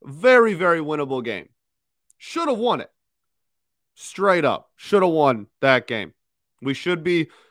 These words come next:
talking about a Tigers victory. We should be talking about how the team's over five hundred after starting off one and two the first series of the year.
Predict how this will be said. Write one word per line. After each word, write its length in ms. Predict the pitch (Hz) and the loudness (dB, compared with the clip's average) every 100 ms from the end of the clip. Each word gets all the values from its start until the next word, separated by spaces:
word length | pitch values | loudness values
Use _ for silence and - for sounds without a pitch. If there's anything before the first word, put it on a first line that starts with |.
| _ | _
talking 340 | - 165 165 170 | 2 2 2 -4
about 200 | 156 156 | -2 -2
a 60 | |
Tigers 460 | 151 160 151 143 131 | -2 -2 -2 -2 -8
victory. 580 | 123 175 175 185 185 175 - _ _ | -6 -8 -6 -4 -4 -6 -10 _ _
We 100 | 127 | -10
should 360 | - 151 151 131 | -8 -6 -6 -2
be 240 | 147 139 | 0 0
talking 400 | 127 151 147 151 | 0 2 2 0
about 240 | 139 139 | 2 2
how 80 | 143 | 2
the 100 | 131 | -2
team's 380 | 127 147 143 135 | -4 -6 -6 -2
over 240 | 143 131 | -2 -2
five 340 | 123 135 131 123 | -4 0 0 0
hundred 400 | 165 175 170 165 | -2 -2 -2 0
after 400 | 127 117 120 113 | 0 -2 -8 -10
starting 420 | - 139 131 127 | -6 -2 0 0
off 280 | 127 127 - | 0 0 -2
one 160 | 127 | -6
and 160 | 127 120 | -6 -8
two 240 | - 165 | -10 -8
the 80 | 160 | -8
first 340 | 147 160 151 - | -10 -10 -10 -8
series 340 | 160 156 143 | -8 -6 -8
of 60 | 151 | -8
the 80 | |
year. 320 | 147 147 143 | -6 -4 -6